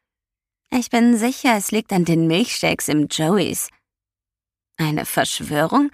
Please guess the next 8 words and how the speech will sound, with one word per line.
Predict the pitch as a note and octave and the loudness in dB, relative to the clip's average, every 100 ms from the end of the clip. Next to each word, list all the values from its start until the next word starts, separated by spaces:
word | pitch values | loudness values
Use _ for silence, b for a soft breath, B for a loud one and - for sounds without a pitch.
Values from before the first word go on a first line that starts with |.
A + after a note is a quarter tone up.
| B B B B _ | B B B B _
Sie | D3+ C#3 | -2 0
machen | D3+ D#3 | 0 0
ahnungslose | - F3 F#3+ - D#3+ E3 | 2 4 2 0 0 0
Besucher | D#3 D3 D#3+ G#3+ E3+ - | 0 0 -2 0 0 2
abhängig | E3 - B3 E3+ D#3+ | 0 0 2 2 0
mit | D#3 | -4
den | C3+ C3 | -4 -4
Spezialmischungen | C#3+ - - D#3 A#3+ D#3 D3 D#3 | -4 -4 0 4 4 4 0 0